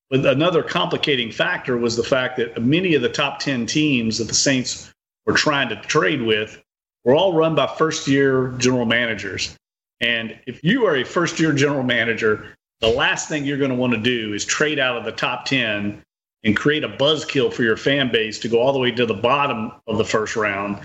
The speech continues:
You're gonna wanna make a splash and create some enthusiasm and some momentum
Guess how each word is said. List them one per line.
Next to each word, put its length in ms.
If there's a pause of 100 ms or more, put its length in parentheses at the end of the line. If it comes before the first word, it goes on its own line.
(300)
You're 100
gonna 140
wanna 160
make 160
a 40
splash 720
and 80
create 300
some 100
enthusiasm 800
and 80
some 140
momentum 640